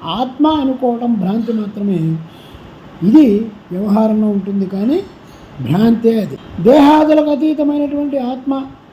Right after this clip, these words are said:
దేహాల నుంచి అతీతమైన దృష్టి కలిగిన వారికే ఉంటుంది. అందుకే దాన్ని ప్రత్యేగాత్మ అని పేరు పెట్టారు.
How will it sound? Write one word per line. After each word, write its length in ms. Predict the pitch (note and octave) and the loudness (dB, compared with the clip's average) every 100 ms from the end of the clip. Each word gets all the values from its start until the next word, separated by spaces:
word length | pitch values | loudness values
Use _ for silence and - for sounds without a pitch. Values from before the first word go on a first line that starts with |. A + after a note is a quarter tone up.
| - - - E3+ | -20 -20 -8 2
దేహాల 420 | C#4 D4+ D#4+ D#4+ | 6 6 4 2
నుంచి 280 | D#4+ D4+ D#4+ | 0 0 -2
అతీతమైన 460 | D#4 D4+ D4+ D4+ | -2 -4 -2 -2
దృష్టి 300 | C#4+ C#4 D4+ | -2 -6 -6
కలిగిన 280 | C#4 C#4 C#4 | -4 -2 -2
వారికే 300 | C4+ C4+ C#4 | -2 -4 -2
ఉంటుంది. 400 | C#4+ C4 C4 C4+ | -4 -4 -2 -2
అందుకే 360 | B3 B3+ C4 C4 | 0 -2 -2 -4
దాన్ని 200 | B3+ B3 | -4 -6
ప్రత్యేగాత్మ 680 | G#3+ G3+ C4 B3 B3 B3+ | -8 -8 -6 -4 -6 -6
అని 160 | B3 A3+ | -6 -6
పేరు 160 | A#3 A#3 | -6 -6
పెట్టారు. 480 | A3 A3 G#3 D#3+ | -6 -6 -6 -6